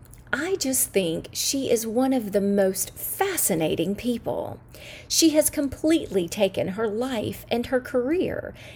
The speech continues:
into her own hands and turned her vision of who she is and the legacy she will leave into reality. Taylor's version of her prior recordings are proof of her commitment to herself, to her goals,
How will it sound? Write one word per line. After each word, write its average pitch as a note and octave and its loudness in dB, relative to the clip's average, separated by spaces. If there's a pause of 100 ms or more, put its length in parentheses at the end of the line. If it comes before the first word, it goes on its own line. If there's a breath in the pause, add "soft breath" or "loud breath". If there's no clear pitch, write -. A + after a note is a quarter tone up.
into D#4 4
her D4 8
own D#4 4
hands B3 -2
and A#3+ -2
turned E4+ -4
her G4 2
vision F#3+ 4
of F#3 -2
who C#4+ 0
she A3 0
is - -2 (440 loud breath)
and B3+ 6
the B3+ 8
legacy B3+ 2
she - 4
will F#3 4
leave - -2 (200)
into C4 6
reality. A#3+ 0 (600 loud breath)
Taylor's F#4 6
version G#3 4
of E3+ -2
her A3+ -2
prior G#3+ 0
recordings G#3 0
are B3 0
proof - -4
of - -4
her A3+ -2
commitment A#3 -2
to B3 -2
herself, B3+ -2 (400 loud breath)
to E4 4
her D4+ 4
goals, - -2